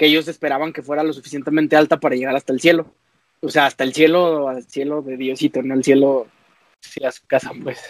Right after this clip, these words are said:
Speaker 1: Ajá, sí, sí, sí. Este, <laughs> ¡San Pedro! <laughs> Bueno.
Speaker 2: ¿Qué pedo? ¿Cómo estás?
Speaker 1: <laughs> ¡Ábreme, güey! Bueno,
Speaker 2: Vas a
Speaker 1: el punto
Speaker 2: salir
Speaker 1: es
Speaker 2: a
Speaker 1: que
Speaker 2: jugar.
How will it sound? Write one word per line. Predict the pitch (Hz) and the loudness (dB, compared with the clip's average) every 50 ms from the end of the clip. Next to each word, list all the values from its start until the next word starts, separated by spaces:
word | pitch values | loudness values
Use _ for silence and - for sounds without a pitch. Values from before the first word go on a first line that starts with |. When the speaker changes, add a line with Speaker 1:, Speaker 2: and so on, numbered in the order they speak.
| - _ _ _ _ _ - | -20 _ _ _ _ _ -14
Speaker 1:
Ajá, | - 135 117 - 135 135 131 131 - | -10 -8 -4 -4 -4 -4 -4 -8 -2
sí, | - - 147 135 | 4 4 6 6
sí, | 135 131 | 4 2
sí. | 131 139 139 - _ - - - - - _ _ _ _ - | -2 -2 -4 -6 _ -20 -20 -20 -20 -20 _ _ _ _ 0
Este, | - 131 127 - - - 143 131 123 127 131 131 127 - - - - - - - - - - - _ _ _ _ _ _ - | 4 4 4 4 2 2 4 6 6 6 4 2 0 -2 -6 -8 -8 -8 -8 -10 -14 -18 -20 -20 _ _ _ _ _ _ -18
<laughs> | 156 - _ _ - - _ _ _ _ _ _ _ _ | -18 -18 _ _ -20 -20 _ _ _ _ _ _ _ _
¡San | - - 247 247 | -6 -4 0 4
Pedro! | 175 233 285 302 311 294 240 - _ _ _ - - - | 6 6 8 8 8 6 4 0 _ _ _ -8 -2 0
<laughs> | 185 170 160 - - - - - _ _ _ _ _ - 170 - - 185 - - - 143 - - 190 170 - - - 214 170 147 - - - - - - - - | 0 0 -2 -6 -10 -20 -20 -20 _ _ _ _ _ -18 -12 -8 -8 -8 -8 -8 -12 -12 -6 -2 -2 -2 -2 0 2 2 2 2 0 -4 -10 -10 -10 -10 -6 0
Bueno. | - 233 175 180 180 151 | 4 4 6 6 6 4
Speaker 2:
¿Qué | 143 | 4
pedo? | - 165 190 208 | 6 6 8 8
¿Cómo | 214 202 214 196 202 - _ _ _ _ _ - 180 170 - - 208 160 | 6 4 2 -2 -8 -8 _ _ _ _ _ -4 -4 -2 0 0 0 0
estás? | 156 - 185 214 208 208 - - | 4 6 8 8 8 6 2 -6
Speaker 1:
<laughs> | 175 - | -6 0
¡Ábreme, | - 175 - 202 262 285 277 294 311 320 311 | 0 2 4 4 2 2 2 0 -2 -2 -2
güey! | 302 320 339 339 339 311 202 165 165 - - - - - | 0 2 2 2 2 2 0 -2 -4 -4 -6 -10 -12 -6
Bueno, | - 190 214 214 175 - | -2 -2 -2 -2 -2 0
Speaker 2:
Vas | 170 160 156 170 165 | 4 6 6 6 6
a | 180 | 2
Speaker 1:
el | 208 | -4
punto | 202 | -2
Speaker 2:
salir | 139 139 170 190 190 | 0 4 6 6 8
Speaker 1:
es | 180 | 6
Speaker 2:
a | |
Speaker 1:
que | 156 131 | 6 4
Speaker 2:
jugar. | 143 135 139 156 175 196 202 202 202 | 0 -4 0 2 2 2 2 -2 -8